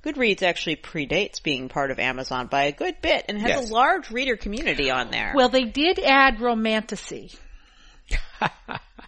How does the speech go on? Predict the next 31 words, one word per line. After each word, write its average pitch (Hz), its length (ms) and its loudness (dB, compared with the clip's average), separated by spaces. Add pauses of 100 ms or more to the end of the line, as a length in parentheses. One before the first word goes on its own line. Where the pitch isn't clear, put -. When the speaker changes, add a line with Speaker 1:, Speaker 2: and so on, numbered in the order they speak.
(380)
Speaker 1:
Well, 269 260 4 (100)
that's 294 380 2
fine, 185 600 2
but 190 160 0
then 208 180 0
why 185 160 6
did 180 100 -14
they 190 80 -6
take 190 240 -10
away 180 180 -4
the 170 140 -2
others? - 340 -4
Speaker 3:
So 311 340 4
the 302 240 0
reason 381 580 2
that 294 260 4
some 262 320 2
people 233 380 0
said 214 420 2
on 196 240 -2
Twitter, 185 560 0
and 202 140 0
I'm 208 120 2
not 214 220 2
sure 208 220 2
if 190 120 -2
this 196 200 -4
is 185 180 -8
accurate 190 420 0
or 175 80 0
not, 165 320 0